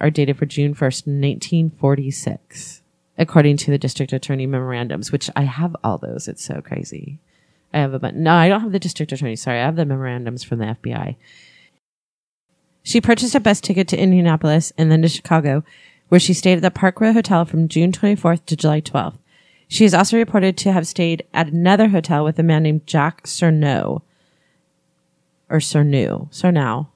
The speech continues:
While in Chicago, she met and befriended a young man named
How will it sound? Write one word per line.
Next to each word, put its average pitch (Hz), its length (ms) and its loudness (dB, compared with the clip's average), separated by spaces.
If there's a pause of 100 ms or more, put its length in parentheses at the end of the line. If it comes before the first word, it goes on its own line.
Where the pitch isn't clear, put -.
(800)
While 170 300 8
in 185 160 2
Chicago, 185 420 0
she - 160 -2
met 180 220 4
and 196 80 -2
befriended 180 460 -2
a 175 100 0
young 170 300 -2
man 170 220 2
named 160 220 2